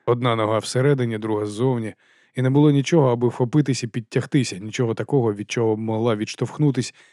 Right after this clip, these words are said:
і продертися далі. Застрягла в пастці, відчайдушно та марно розмахуючи рукою всередині шлюзу, швидко дихаючи, витрачаючи рештки кисню.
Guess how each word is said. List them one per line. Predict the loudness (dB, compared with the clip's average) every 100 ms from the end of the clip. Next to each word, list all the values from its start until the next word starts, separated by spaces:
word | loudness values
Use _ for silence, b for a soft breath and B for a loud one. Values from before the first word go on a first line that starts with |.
| b
і | -4
продертися | 0 2 2 0 -4 -6
далі. | -4 -4 -6 -14 _ _ _ _ _ _
Застрягла | -2 0 0 0 0 2 -2
в | -2
пастці, | 0 2 2 -2 -6 -8 b b b
відчайдушно | 2 2 2 0 -2 -4 -6
та | -6
марно | -4 -4 -2 -4
розмахуючи | -4 -4 -4 -6 -8 -6
рукою | -8 -4 -4
всередині | -4 -6 -6 -6 -8 -10
шлюзу, | -2 0 0 -2 b b b
швидко | -2 2 2 0
дихаючи, | -2 -4 0 0 0
витрачаючи | -4 -2 -4 -4 -4 -4 -4 -4
рештки | -4 -6 -10 -14
кисню. | -14 -14 -14 -16